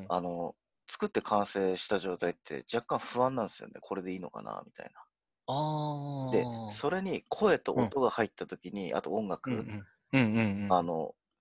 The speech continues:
Speaker 2: 「わー、よかったー」ってなるんですよね。
Speaker 1: あー、そうだよね。
Speaker 2: うん。
Speaker 1: そうだよね。
Speaker 2: あ、
Speaker 1: そう、
Speaker 2: 合ってたっていう。
Speaker 1: あの、
Speaker 2: これで合ってた。
Speaker 1: <laughs> うん、うん。そう。あれさ、そうなんだよな。これ、これ本当は、お-、あの、音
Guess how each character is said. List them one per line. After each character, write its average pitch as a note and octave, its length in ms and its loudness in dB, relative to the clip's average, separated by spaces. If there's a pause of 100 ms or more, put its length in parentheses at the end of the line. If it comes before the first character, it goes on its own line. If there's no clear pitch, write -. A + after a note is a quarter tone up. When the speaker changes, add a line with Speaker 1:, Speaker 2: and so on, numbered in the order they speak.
(220)
Speaker 2:
「わ - 400 8
ー、 - 20 4
よ F3+ 100 0
か - 120 -2
っ - 100 -4
た - 120 0
ー」 - 180 0
っ - 20 -16
て C#3 80 2
な A#2+ 60 4
る A2 60 4
ん - 20 -2
で F#2 60 -4
す - 100 -8
よ C2+ 80 -8
ね。 - 160 -16 (680)
Speaker 1:
あ G2 340 2
ー、 - 60 -4
そ - 320 2
う B2 40 0
だ G2+ 120 -2
よ F#2+ 100 -6
ね。 F2+ 120 -8
Speaker 2:
う F#2+ 40 -8
ん。 G2 40 -10
Speaker 1:
そ G3 280 6
う B2 40 2
だ G#2 100 2
よ F#2 120 -6
ね。 F#2 200 -10 (220)
Speaker 2:
あ、 - 140 8
Speaker 1:
そ - 60 -14
う、 - 20 -20 (100)
Speaker 2:
合 - 80 12
っ - 20 10 (120)
て E3+ 100 10
た B2 240 10
っ G#2+ 160 2
て F#2 160 2
い D2+ 100 -2
う。 E2+ 40 0
Speaker 1:
あ - 80 -8
の、 D#3 80 2
Speaker 2:
こ D#3+ 120 6
れ F3+ 80 10
で - 80 12
合 D#3 160 12
っ C#3+ 40 6
て D3+ 100 4
た。 - 220 6 (360)
Speaker 1:
<laughs> - 0 -
う C3 200 6
ん、 B2 120 6
う A2+ 40 4
ん。 A2 220 0 (680)
そ A2+ 200 2
う。 - 140 -10 (120)
あ A#2+ 100 4
れ A#2 100 4
さ、 G2 320 0 (220)
そ - 220 0
う D#3 40 6
な C3 140 4
ん A2 80 -2
だ A2 80 0
よ G#2 60 0
な。 G#2+ 180 0
こ - 140 -14
れ、 - 60 -14 (240)
こ - 100 -4
れ A#2 60 0
本 F3+ 240 -2
当 F#3 200 0
は、 A#2+ 400 2 (460)
お-、 B2 140 -4
あ B2+ 80 2
の、 A#2 220 -2
音 F#3 420 2